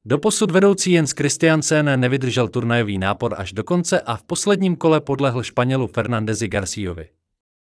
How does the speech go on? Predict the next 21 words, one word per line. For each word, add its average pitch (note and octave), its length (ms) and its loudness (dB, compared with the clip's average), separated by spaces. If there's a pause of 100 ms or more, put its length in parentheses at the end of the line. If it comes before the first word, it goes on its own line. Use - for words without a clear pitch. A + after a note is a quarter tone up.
(800)
Jeho C3+ 180 4
pronásledovatel D#3 1000 2
John D#3+ 240 2
Nun D3+ 160 0
v C3 60 -18
posledním C3+ 500 -2
kole C3 220 2
vyhrál A#2 380 2
s - 100 -14
Ukrajincem A2 680 -2 (240)
a A2 140 -2
konkurentem F#3 680 2
Janzi D3+ 300 0
Bogdanovem C3+ 680 0
a A#2 160 -4
o B2 80 -4
půl E3 220 0
bodu D#3 240 0
předhonil C3 540 -2
ostatní B2 440 -2
hráče, A2+ 440 0